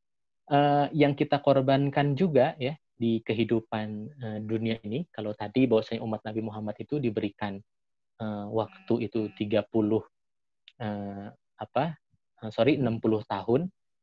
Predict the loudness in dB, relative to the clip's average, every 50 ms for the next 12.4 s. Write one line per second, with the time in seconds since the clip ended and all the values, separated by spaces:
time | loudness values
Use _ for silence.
0 | _ _ _ 2 4 4 4 2 2 2 2 2 2 4 4 2 2 0 0 2
1 | 0 2 2 2 2 4 4 4 4 4 0 0 -2 -2 0 0 -2 2 4 2
2 | 2 2 0 _ _ _ -6 -4 -4 -2 -2 -4 -4 -4 _ -4 -4 -4 _ _
3 | 2 4 4 4 2 -2 _ _ _ _ _ _ _ _ _ _ -4 -2 0 0
4 | 2 4 4 6 4 4 2 0 -2 -2 -2 -2 -4 -2 0 2 2 0 0 -2
5 | -6 _ _ _ _ _ -8 -6 -6 -6 -8 _ _ _ _ _ _ _ _ _
6 | _ _ _ -4 -4 -4 -4 -6 -16 -20 _ _ _ _ _ _ _ _ _ _
7 | _ _ _ _ _ _ _ _ _ _ _ _ _ _ _ -4 -4 -4 -4 -8
8 | _ _ _ _ _ _ _ _ 0 2 2 2 4 4 4 4 4 2 2 0
9 | -2 0 0 -2 -2 -4 -4 -6 -6 -4 -2 0 0 2 2 2 2 2 2 2
10 | 2 4 2 2 2 0 -2 -2 -2 -2 -4 -4 _ _ -12 -12 -12 -10 _ -4
11 | -4 -2 0 0 0 2 0 2 0 -2 0 0 0 0 0 -4 -8 -12 _ _
12 | _ _ _ _ _ -4 -2 -2